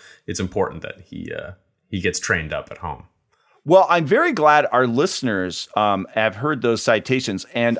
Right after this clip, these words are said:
Speaker 2: I think what we need to do is put a link in the show notes, um,
Speaker 1: Sure.
Speaker 2: to that, that statute and regulation in
Speaker 1: Yeah.
Speaker 2: case they might be going to that, um, to that park.
Speaker 1: It's true.
Speaker 2: Um, so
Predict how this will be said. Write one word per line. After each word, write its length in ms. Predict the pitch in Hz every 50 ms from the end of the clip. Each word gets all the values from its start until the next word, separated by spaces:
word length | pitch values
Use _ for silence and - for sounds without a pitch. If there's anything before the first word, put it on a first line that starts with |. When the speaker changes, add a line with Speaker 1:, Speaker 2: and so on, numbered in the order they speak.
| -
Speaker 2:
I 60 | 131
think 300 | 120 - - 170 180 -
what 160 | 165 160 131 117
we 100 | 131 120
need 180 | 131 131 117
to 60 | 117
do 180 | 107 104 127 120
is 140 | 110 101 -
put 180 | - - 127
a 60 | 101 101
link 240 | 107 127 135 127
in 140 | 143 123 113
the 80 | 101 87
show 260 | - - 135 127 127
notes, 480 | 135 147 151 160 156 - - - - - - _ _ _ _ _ -
um, 180 | 110 113 107
Speaker 1:
Sure. 200 | 110 - 131 139
Speaker 2:
to 140 | 143 139 139
that, 340 | 123 139 135 135 135 - -
that 360 | - 123 120 117 113 - _ - 107 107
statute 440 | - 131 123 117 - 143 135 -
and 200 | - 113 110 107
regulation 800 | 104 113 113 107 107 95 101 110 113 - - 127 120 120 113 113 - _ _ _
in 120 | - 107 110
Speaker 1:
Yeah. 140 | 92 110 101
Speaker 2:
case 240 | 131 131 123 -
they 100 | - 123
might 360 | 113 110 110 110 113 113 - -
be 100 | 120 110
going 360 | - 110 107 107 110 110 113
to 220 | - - 117 104 98
that, 340 | 107 104 104 101 95 - _ -
um, 260 | 92 95 92 92 85
to 100 | - - 104
that 180 | 107 - -
park. 340 | - 113 139 190 - - - _ _ _ _ _ _ _ _ _ _
Speaker 1:
It's 100 | - -
true. 200 | - - 80 127
Speaker 2:
Um, 300 | 127 127 123 113 104 - _ - - _ _
so 520 | - - - 180 160 147 139 135 131 -